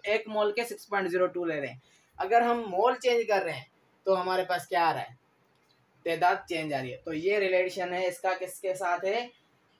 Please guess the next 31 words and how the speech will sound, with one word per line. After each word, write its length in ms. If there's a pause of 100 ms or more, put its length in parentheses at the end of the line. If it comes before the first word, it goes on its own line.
(120)
number 280
of 160
atom 320
का 80
relationship 920
किसके 260
साथ 240
है, 80
मोल 280
के 100
साथ। 200
तो 220
number 300
of 180
atom 380
का 140
अगर 280
हम 180
एक 120 (120)
specific 720
formula 460
लिखें 360
तो 160
वो 240
क्या 200
होगा, 400 (600)
तो 100
ये 260
होगा 360
वो 220
formula। 460